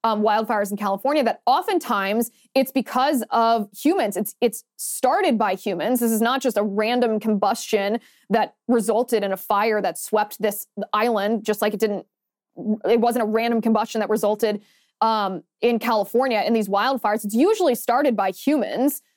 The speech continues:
And it, the reason that it is so damaging is because we have more buildings, we have more infrastructure in places that we know are at high risk of wildfires.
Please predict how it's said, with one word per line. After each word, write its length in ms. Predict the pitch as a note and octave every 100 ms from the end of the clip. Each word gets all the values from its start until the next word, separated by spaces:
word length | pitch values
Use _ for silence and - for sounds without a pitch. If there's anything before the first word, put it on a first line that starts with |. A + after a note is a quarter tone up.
| _ _ -
And 360 | B3+ B3+ B3 - _
it, 180 | B3+ A3
the 80 | A#3
reason 640 | G#3+ D#4+ G4 D#4+ A#3+ B3
that 180 | G#3 G#3+
it 140 | A3 -
is 160 | A#3
so 120 | B3+
damaging 500 | A3+ G#3 C4+ D#4+ A#3+
is 80 | A3
because 200 | G#3 G#3+
we 180 | G3+ C4
have 200 | C4+ B3+
more 180 | A#3 A3+
buildings, 600 | G3 G3 A3 C4+ D#4 A#3
we 80 | G#3+
have 100 | G#3+
more 140 | G3+
infrastructure 800 | G#3 A3 C#4 - C4+ - D4+ D#4 _ _ _
in 180 | B3 B3
places 600 | - A3+ A#3 C#4 B3+ A#3
that 200 | G#3+ G3+
we 160 | A#3 A#3
know 500 | A3 A3 B3 C4+ -
are 280 | A3+ A3+ -
at 220 | G#3+ -
high 220 | A#3 G#3+
risk 380 | G3+ G#3+ A#3+ -
of 140 | G#3 G3
wildfires. 880 | G3 G3+ G#3 G3 - - _ -